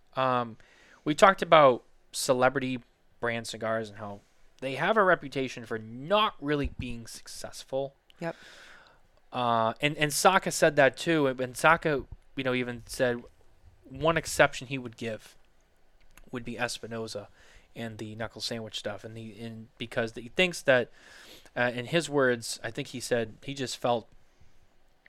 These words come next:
Speaker 1: um, Guy Fieri is really not the same kind of celebrity cigar smoker a lot of these things usually are, and there's a,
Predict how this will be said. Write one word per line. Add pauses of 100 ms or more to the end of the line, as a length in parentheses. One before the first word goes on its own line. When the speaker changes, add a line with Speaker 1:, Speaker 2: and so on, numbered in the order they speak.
(640)
Speaker 1:
um, (180)
Guy
Fieri
is
really
not (120)
the
same
kind
of
celebrity
cigar
smoker
a
lot
of
these
things
usually
are,
and (140)
there's
a,